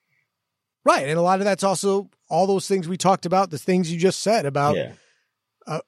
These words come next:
Speaker 1: you had to, in the N B A now,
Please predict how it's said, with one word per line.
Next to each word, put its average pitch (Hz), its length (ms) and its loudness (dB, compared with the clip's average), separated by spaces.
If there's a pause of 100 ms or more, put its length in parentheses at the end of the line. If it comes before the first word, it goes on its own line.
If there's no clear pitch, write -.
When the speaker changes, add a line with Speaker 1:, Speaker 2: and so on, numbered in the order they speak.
Speaker 1:
you 151 160 2
had 151 240 0
to, 147 160 -2 (680)
in 196 100 -2
the 247 120 2
N 247 100 2
B 233 180 0
A 214 40 -2
now, 147 420 -4